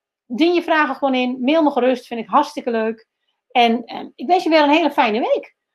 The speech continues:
Een mooie week, vol fijne energie. Maak er nog een mooie Pinksterdag van als je live luistert. En geniet ook van de, ja, alle mooie dingen die er zijn. Er zijn ontzettend veel uitdagingen in de wereld. Daar kun je volop van schaars-, vanuit schaarste naar kijken.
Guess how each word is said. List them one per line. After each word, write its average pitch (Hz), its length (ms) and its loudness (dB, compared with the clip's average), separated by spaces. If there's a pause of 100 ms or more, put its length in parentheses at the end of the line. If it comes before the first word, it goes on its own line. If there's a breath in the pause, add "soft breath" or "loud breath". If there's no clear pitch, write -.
(140)
Een 262 120 2
mooie 339 360 4
week, 320 340 0 (260)
vol 349 300 2
fijne 294 320 2
energie. 247 500 -4 (340)
Maak 339 260 -2
er 330 60 -2
nog 285 140 4
een 269 80 0
mooie 233 260 2
Pinksterdag 320 520 -2
van 262 220 0
als 240 160 -8
je 247 100 -4
live 233 240 0
luistert. 208 540 -4 (300)
En 262 120 -2
geniet 277 280 2
ook 254 140 0
van 233 200 -2
de, 220 260 -2 (380)
ja, - 320 -4
alle 302 260 4
mooie 320 340 4
dingen 254 220 0
die 220 100 -2
er 196 80 2
zijn. 220 300 -4
Er 233 60 -10
zijn 226 200 -8
ontzettend 269 360 -4
veel - 160 -6
uitdagingen 220 600 -2
in 196 100 -10
de 202 60 -12
wereld. 190 280 0
Daar 185 100 -10
kun 208 140 -8
je 185 100 -10
volop 214 300 -4
van 202 80 -14
schaars-, 196 400 -4
vanuit 202 220 -6
schaarste 202 360 -4
naar 185 120 -12
kijken. 175 420 -8